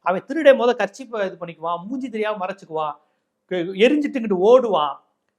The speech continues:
already செட்டப் வச்சுக்கிட்டு தான் மலிஞ்சுக்குவான். அவன் நிக்கிற எரிஞ்சிட்டு இப்படி கையை காமிக்கிறான், "யோ, உங்க எப்படியாவது என்னைய பாரியா, எப்படியாவது எங்களை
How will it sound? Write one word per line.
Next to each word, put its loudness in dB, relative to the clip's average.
already 8
செட்டப் 0
வச்சுக்கிட்டு -2
தான் 2
மலிஞ்சுக்குவான். -2
அவன் -6
நிக்கிற -6
எரிஞ்சிட்டு 0
இப்படி -8
கையை 0
காமிக்கிறான், -2
"யோ, 0
உங்க 4
எப்படியாவது 2
என்னைய 0
பாரியா, 0
எப்படியாவது 2
எங்களை 2